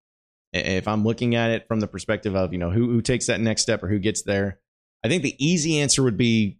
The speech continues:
Muss and the Razorback men's basketball team. Uh, they have yet to play in a title game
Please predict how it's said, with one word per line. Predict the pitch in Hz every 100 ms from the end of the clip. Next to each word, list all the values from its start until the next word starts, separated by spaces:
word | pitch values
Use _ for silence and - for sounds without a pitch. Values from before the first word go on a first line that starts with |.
| -
Muss | 113 120 117 117
and | 107
the |
Razorback | 104 95 98 87
men's | 95 85
basketball | 85 78 - - -
team. | - - _ _ _ _ _ _ _ _ _ _ -
Uh, | 85
they | 87
have | 95 90
yet | 139
to | 127
play | - 160
in | 170
a | 120
title | - 202 170
game | 85 80 67 95